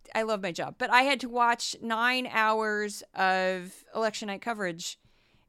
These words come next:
And boy, did I have a fun time making that thread. That was hysterical 'cause they were all melting down.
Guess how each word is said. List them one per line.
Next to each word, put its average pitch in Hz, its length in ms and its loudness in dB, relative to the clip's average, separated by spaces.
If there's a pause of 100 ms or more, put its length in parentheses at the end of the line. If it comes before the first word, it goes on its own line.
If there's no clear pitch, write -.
And 196 240 -2
boy, 233 280 0
did 196 120 -4
I 190 120 4
have 196 180 -2
a 185 80 -4
fun 190 260 -6
time 190 220 -4
making 180 260 -6
that 175 220 -6
thread. 165 400 -6
That 202 180 -2
was 170 200 -8
hysterical 175 1040 -4
'cause 180 160 -12
they 190 100 -6
were 175 220 -12
all 208 440 4 (220)
melting 180 680 -2 (140)
down. 165 380 0